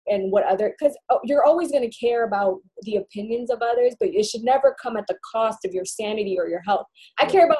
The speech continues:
Speaker 1: my, what my customers think. I care about what my audience thinks. I have to care about that. But I'm not gonna care about it to a point that I abuse myself or abuse anybody,
Speaker 2: Mm-hmm.
Speaker 1: um, because that's just, that's ridiculous. That's not, um, that's not something that I,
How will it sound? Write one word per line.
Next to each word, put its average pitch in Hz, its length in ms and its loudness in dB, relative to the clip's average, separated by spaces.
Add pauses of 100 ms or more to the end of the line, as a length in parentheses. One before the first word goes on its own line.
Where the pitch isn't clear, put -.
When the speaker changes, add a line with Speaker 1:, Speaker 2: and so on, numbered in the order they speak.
Speaker 1:
my, 254 140 0
what 233 120 4
my 202 100 0
customers 202 580 -6
think. 233 300 6
I 294 80 2
care 302 180 6
about 247 220 6
what 214 80 0
my 202 120 -2 (120)
audience 190 340 -2
thinks. 233 220 -2
I 262 100 4
have 294 240 -2
to 254 100 -14
care 175 220 -6
about 127 300 -12
that. 107 160 -12 (340)
But 254 100 6
I'm 262 140 4
not 330 220 0
gonna 285 180 -6
care 269 220 2
about 247 180 0
it 233 100 -6
to 220 100 -2
a 190 100 -4
point 220 320 -6
that 180 100 0
I 190 220 2
abuse 208 480 -8
myself 180 600 -2
or 190 140 4
abuse 196 300 -6
anybody, 180 760 -2 (220)
Speaker 2:
Mm-hmm. 202 120 -10
Speaker 1:
um, 196 300 2
because 208 340 0
that's 240 300 0
just, 190 460 -2
that's 254 280 0
ridiculous. 185 720 -4
That's 196 280 -2
not, 185 420 -4 (400)
um, 196 200 0
that's 190 200 0
not 214 180 -4
something 196 360 -2
that 170 80 0
I, 175 360 0